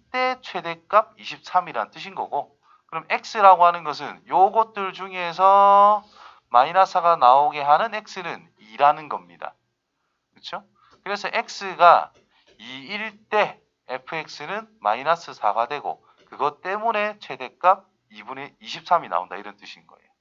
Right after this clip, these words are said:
그래서 X가 이일 때 최대값 이십삼이 만들어지더라. 그래서 K값 이, 최대값 이십삼, 그래서 이십일.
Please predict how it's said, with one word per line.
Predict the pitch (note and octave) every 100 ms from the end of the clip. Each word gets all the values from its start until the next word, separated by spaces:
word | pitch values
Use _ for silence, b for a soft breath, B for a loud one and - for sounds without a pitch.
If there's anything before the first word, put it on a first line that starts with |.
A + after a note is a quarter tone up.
| _ B B B B -
그래서 | G3+ G3
X가 | G3 G3 D3+ C3+ F#3+ G3
이일 | _ G3 G#3+ F3+ F#3 _
때 | G3 G#3+ G#3+ _
최대값 | - A#2 G2+ _ - G3 - _ _ b b b b F#2+
이십삼이 | - - - A2 D#3
만들어지더라. | F#3+ D3 D3 C#3+ C#3 D3 C#3 C3 - _ _ _ _ b b b _ -
그래서 | C3 -
K값 | G#3 G3 F#3 G3+ G3+ _ _ _ _ _ _ _ _ _
이, | D#3 F#3 _ _ _ _ _ _ _
최대값 | - C#3+ E3+ - E3 - _
이십삼, | - C3 - D#3+ D#3 _ _ b b b b b
그래서 | G#2 G2+ D3+ D#3+
이십일. | F#2 - F#2+ E2 -